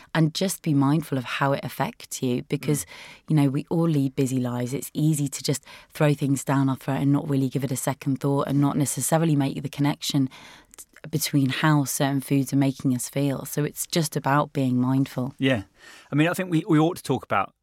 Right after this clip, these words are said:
Speaker 2: the Game Changers documentary that's come out. Obviously, it made,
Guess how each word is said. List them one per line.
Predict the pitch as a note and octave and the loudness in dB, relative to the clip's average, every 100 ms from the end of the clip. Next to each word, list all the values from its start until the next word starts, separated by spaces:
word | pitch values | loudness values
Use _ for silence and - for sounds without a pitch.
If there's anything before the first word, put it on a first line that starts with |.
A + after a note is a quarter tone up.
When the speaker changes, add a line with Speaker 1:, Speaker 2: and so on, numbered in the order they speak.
| - | -10
Speaker 2:
the | |
Game | A#2+ G#2 | -4 -4
Changers | F#2 G2+ F2 F2+ E2+ - _ _ - | -2 -4 -4 -8 -10 -14 _ _ -12
documentary | A#2+ A#2 G#2+ F2+ G#2 | -12 -8 -8 -8 -12
that's | - | -10
come | G#2 F2+ | -6 -4
out. | F2+ | -2
Obviously, | A2+ G2+ A2+ | -4 -4 -8
it | - | -6
made, | A2 G#2+ F#2 | -4 -4 -4